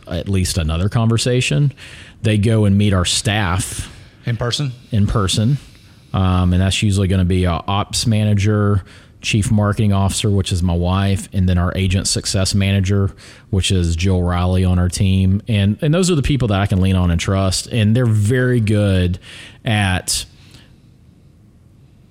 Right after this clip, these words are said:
Speaker 1: kind of cutting through the B S
Speaker 2: Sure.
Speaker 1: with people. And so usually if they're gonna make a recommendation that this person's good, they're, it's pretty much a home run for me.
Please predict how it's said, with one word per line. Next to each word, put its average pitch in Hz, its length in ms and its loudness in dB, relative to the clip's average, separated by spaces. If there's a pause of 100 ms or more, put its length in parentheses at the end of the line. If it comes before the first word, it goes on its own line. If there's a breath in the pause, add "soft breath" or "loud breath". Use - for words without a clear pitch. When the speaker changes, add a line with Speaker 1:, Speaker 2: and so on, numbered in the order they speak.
(140)
Speaker 1:
kind 135 240 0
of 95 260 0 (100)
cutting 110 260 2
through 113 180 0
the 90 60 0
B 87 220 0
S 60 340 -4
Speaker 2:
Sure. 185 280 -2 (260 loud breath)
Speaker 1:
with 90 120 0
people. 71 400 -2 (580 loud breath)
And 135 180 2
so 135 460 2
usually 170 500 2
if 120 120 0
they're 202 140 2
gonna 180 140 2
make 135 200 2
a 117 60 0
recommendation 104 800 2
that 90 140 2
this 107 160 2
person's 110 500 0
good, 117 460 0 (500 loud breath)
they're, 104 220 0
it's - 200 -2
pretty 104 220 0
much 90 180 0
a 80 60 0
home 87 200 0
run 78 200 -2
for 78 120 -6
me. 64 280 -6